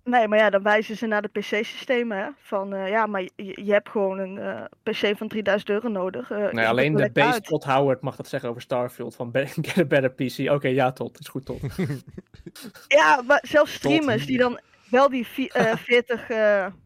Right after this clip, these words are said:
Speaker 1: series hebben, die draaien op dertig F P S. Eh, maar er is ook genoeg mis met de gameplay, hoor. Het is niet alleen de grafische drama die, eh, die aan de orde is.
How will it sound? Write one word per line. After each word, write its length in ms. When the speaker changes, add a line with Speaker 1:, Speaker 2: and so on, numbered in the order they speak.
Speaker 1:
series 480
hebben, 340
die 220
draaien 420
op 280
dertig 340
F 60
P 80
S. 220
Eh, 100
maar 220
er 60
is 140
ook 120
genoeg 260
mis 220
met 120
de 220
gameplay, 380
hoor. 100
Het 120
is 140
niet 180
alleen 220
de 80
grafische 680
drama 680
die, 300
eh, 100
die 140
aan 80
de 60
orde 280
is. 260